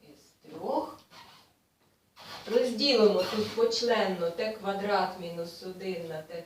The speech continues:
квадрат мінус один. Це буде одиниця плюс одиниця ділити на Т квадрат мінус один. Буде Т.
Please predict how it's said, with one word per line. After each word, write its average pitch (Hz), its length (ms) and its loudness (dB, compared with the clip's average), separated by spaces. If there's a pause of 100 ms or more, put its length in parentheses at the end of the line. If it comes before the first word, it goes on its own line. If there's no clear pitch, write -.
квадрат 160 440 -10 (120)
мінус 156 420 -14
один. 160 420 -2 (500)
Це 202 200 -8
буде 196 420 -6 (960)
одиниця 190 960 -8 (1040)
плюс 208 380 -12 (200)
одиниця 160 840 -10
ділити 196 680 -8
на 170 360 -12
Т 190 220 -10 (120)
квадрат 190 560 -6 (220)
мінус 202 340 -8 (140)
один. 156 440 -20 (920)
Буде 185 320 -18 (240)
Т. - 60 -20